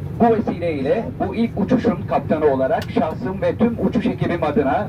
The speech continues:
bu tarihi uçuşta görev almanın ayrıcalığının tadını çıkarırken duyduğumuz sevinç ve gururu sizlerle paylaşmak isterim. Göklerdeki yeni evimiz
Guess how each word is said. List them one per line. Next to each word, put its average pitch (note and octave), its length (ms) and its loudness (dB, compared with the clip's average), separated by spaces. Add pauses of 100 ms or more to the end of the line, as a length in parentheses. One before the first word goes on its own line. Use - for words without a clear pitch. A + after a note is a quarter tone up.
(120)
bu F#3+ 140 2
tarihi E3+ 460 2
uçuşta F#3 440 0
görev F3+ 340 2
almanın E3 440 0
ayrıcalığının D#3+ 840 2
tadını C#3+ 380 2
çıkarırken B2+ 760 2 (380)
duyduğumuz F3 580 0
sevinç G3 420 2
ve D#3+ 80 8
gururu D#3 600 2 (240)
sizlerle - 480 2
paylaşmak A#2+ 520 0
isterim. G2 360 2 (680)
Göklerdeki E3+ 680 2
yeni F#3+ 300 0
evimiz F3+ 440 2